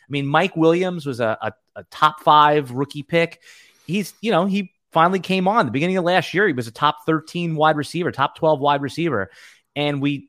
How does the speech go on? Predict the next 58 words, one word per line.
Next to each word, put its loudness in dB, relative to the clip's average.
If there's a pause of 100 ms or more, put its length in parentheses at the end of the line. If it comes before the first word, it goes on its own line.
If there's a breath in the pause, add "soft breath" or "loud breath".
but -6
we're -2
still, 2
like, -2
not 2
sure. 2
He -2
doesn't -2
go 2
in -2
the, -4 (120)
in -6
the -6
first -2
couple -2
rounds 0
of 0
dynasty -4
startup 0
drafts. -10
So -2
what -4 (200 loud breath)
I'm -16
saying -4
is -4
that -2
it -10
does -2
take -8
time. -8
So -14
you -10
wanna 0
get -2
that 0
clock -2
started -2
right -2
away. 0
And -4
especially -4
in -4
leagues -2 (280 loud breath)
where 0
you 0
have -2
big -4
cut -2
downs. -6
I -4
mean, -2
a 0
lot 2
of -4
leagues -2
we -4
play -2
in -4